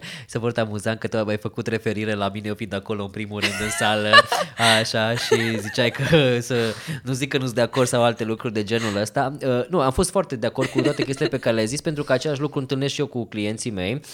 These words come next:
Speaker 1: Uh, și de fiecare dată când încep o ședință foto, tot timpul le spun mir-, le spun mirilor, "Hai să facem câteva f-, uh, fotografii de acomodare."
Speaker 2: Da.
Speaker 1: Cele în care nu trebuie să faceți nimic. Adică nu le zic, "Bă, stați așa, uitați-vă la mine."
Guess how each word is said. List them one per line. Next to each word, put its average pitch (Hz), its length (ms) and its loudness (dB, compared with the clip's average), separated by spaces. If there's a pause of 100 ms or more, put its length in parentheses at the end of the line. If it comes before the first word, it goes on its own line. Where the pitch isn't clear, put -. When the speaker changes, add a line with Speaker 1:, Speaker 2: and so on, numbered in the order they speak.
(280)
Speaker 1:
Uh, 120 200 6
și 117 140 0
de 117 80 0
fiecare 151 260 2
dată - 140 -2
când 117 220 -2
încep 120 300 -2
o 135 60 2
ședință 120 440 -4
foto, 110 440 0
tot 165 180 -12
timpul 156 220 -4
le 135 60 2
spun 143 180 -8
mir-, 143 260 -4 (160)
le 120 120 -4
spun 143 180 -2
mirilor, 147 260 2
"Hai 156 100 0
să 156 120 -6
facem 151 240 -4
câteva 139 320 -4
f-, - 240 -18
uh, 123 240 0
fotografii 120 520 -4
de 147 100 0
acomodare." 117 1000 0
Speaker 2:
Da. 262 340 -10
Speaker 1:
Cele 277 200 2
în 220 80 2
care 247 200 0
nu 254 80 -6
trebuie 196 280 0
să 113 380 0
faceți 147 280 -2
nimic. 135 480 -4
Adică 247 240 0
nu 311 100 2
le 233 80 6
zic, 160 200 0
"Bă, 156 100 2
stați 143 300 -2
așa, 117 200 -2
uitați-vă 127 520 0
la 107 140 2
mine." 220 300 -2